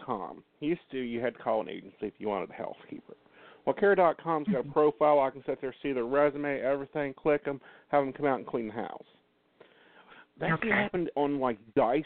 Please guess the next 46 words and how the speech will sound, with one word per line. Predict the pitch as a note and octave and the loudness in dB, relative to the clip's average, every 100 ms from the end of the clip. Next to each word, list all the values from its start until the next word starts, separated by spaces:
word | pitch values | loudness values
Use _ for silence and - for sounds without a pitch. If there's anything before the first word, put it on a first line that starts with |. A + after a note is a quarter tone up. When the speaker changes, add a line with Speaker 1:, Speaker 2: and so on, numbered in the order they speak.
| - | -4
Speaker 1:
and | C#3+ | -4
everything | C3 C3 A#2 A2 | -4 -6 -6 -6
else. | E3 D3+ G#2+ - - - _ | -4 -4 -6 -12 -20 -20 _
So, | E3 D3 | 4 4
you | D3+ | 4
know, | C#3 | 0
people | - F#3+ D#3+ | -2 -2 2
are | C3 | 2
taking | - G3 F3+ C3 | 0 -2 -2 -6
these | A#2 - | -6 -2
temp | D#3 B2+ _ | -2 -2 _
pla-, | - G2+ G2 | -4 -2 -4
these | B2+ A#2 A2+ | -10 -10 -6
little | C3 A2+ | -4 -4
temp | - F3+ G3+ | -4 -6 -4
things | - A2+ - | -4 -4 -6
that | - | -8
used | C3 D#3+ - | -4 -6 0
to | |
go | D3 A2 | 2 2
through | - G2+ | 0 -4
the | G#2 | 0
agency. | D#3 F3 A2+ - D#2+ - _ - - - _ | 0 0 -8 -8 -10 -10 _ -20 -20 -20 _
But | C#3 D3+ | 0 4
definitely | F#3+ A3 C3+ | 2 2 -2
update | - E3+ E3 G#3+ G#3 | 2 2 4 0 0
your | G#3+ | 0
Speaker 2:
Mm-hmm. | A3+ | 0
Speaker 1:
resume, | A3 G#2+ D#3 A#2 - _ _ _ - | 0 -4 -8 -12 -14 _ _ _ 0
update | E3 G3+ - E3+ D#3+ | 2 2 -4 -6 -6
your | C3 A#2 A#2 | -6 -4 -2
Speaker 2:
Okay. | - - A2+ | -2 -4 -6
Speaker 1:
LinkedIn, | G#2+ A2+ F#3+ - _ _ _ | -8 -10 -12 -18 _ _ _
put | - A#3+ - | -10 -10 -8
your | B3 | -4
resume | G3+ D#3+ D3+ D3 A#2+ | -2 -2 -4 -2 -2
out | A#2+ | -2
on | A#2 G#2 | -2 -4
Monster, | G#2+ G2 A2 _ D3 E3+ - _ _ - C4+ | -6 -8 -10 _ -6 -6 -10 _ _ -16 -12
have | C4 B3+ | -6 0
it | G#3+ D#3+ | 0 -2
ready | F#3 G#3+ A3+ - - | -6 -4 0 0 0
Speaker 2:
Okay. | D3 | -4
Speaker 1:
to, | D3+ - | -8 -6
you | D#3 | -6
know, | C#3+ | -6